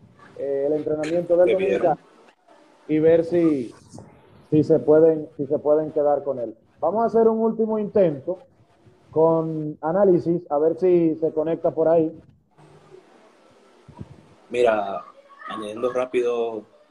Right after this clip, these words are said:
Speaker 2: como era de esperarse, Jabari Smith a Houston Rockets.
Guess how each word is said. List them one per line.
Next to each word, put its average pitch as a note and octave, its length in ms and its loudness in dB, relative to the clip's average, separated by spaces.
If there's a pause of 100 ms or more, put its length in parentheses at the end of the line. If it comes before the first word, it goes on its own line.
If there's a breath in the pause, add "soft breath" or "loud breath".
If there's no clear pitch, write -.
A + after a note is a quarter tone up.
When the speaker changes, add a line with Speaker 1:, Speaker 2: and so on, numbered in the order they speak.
(760)
Speaker 2:
como A#2 180 -4
era A#2+ 80 0
de B2 80 2
esperarse, B2+ 460 -6
Jabari A#2 260 -10
Smith C3+ 280 -10 (240)
a G#2 400 -8
Houston A2+ 300 -14
Rockets. A#2 420 -10